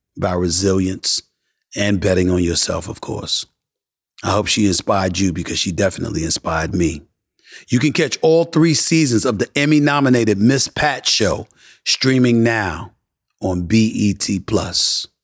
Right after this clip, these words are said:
I always tell you, you don't have to know sports to know Mercy. This wasn't a sports conversation.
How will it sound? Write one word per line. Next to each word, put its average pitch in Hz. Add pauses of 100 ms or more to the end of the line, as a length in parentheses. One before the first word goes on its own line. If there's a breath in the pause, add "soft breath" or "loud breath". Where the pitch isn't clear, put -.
(840)
I 101
always 107
tell 117
you, 85
you 82
don't 95
have 95
to 87
know 87
sports -
to -
know 87
Mercy. 92 (680)
This 101
wasn't 104
a 87
sports -
conversation. -